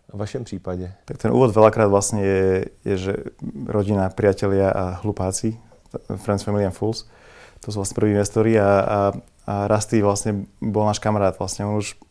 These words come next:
Speaker 2: predtým pracoval s Tomášom a Michalom, našimi co-foundermi na inom projekte, takže už sme sa s ním poznali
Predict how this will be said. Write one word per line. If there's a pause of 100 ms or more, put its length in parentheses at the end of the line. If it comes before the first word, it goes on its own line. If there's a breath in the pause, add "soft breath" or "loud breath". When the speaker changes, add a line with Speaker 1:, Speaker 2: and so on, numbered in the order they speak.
(180)
Speaker 2:
predtým
pracoval
s
Tomášom
a
Michalom, (460 soft breath)
našimi
co-foundermi
na
inom
projekte,
takže
už
sme
sa
s
ním
poznali